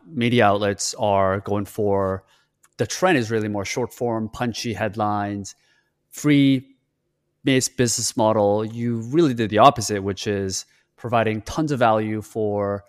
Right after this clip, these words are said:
um, for really the, a s-, a very segment of users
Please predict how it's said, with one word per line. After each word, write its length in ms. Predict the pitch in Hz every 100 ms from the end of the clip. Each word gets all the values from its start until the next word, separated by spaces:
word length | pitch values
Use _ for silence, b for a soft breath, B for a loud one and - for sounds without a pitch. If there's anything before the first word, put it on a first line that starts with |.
| b b 107
um, 580 | 101 98 95 95 98
for 460 | - 117 107 104 104
really 340 | 127 120 117
the, 160 | 107 110
a 60 | 104
s-, 180 | - -
a 80 | 113
very 200 | 135 147
segment 520 | - - 135 131 113
of 160 | 110 98
users 560 | 113 131 - 92 92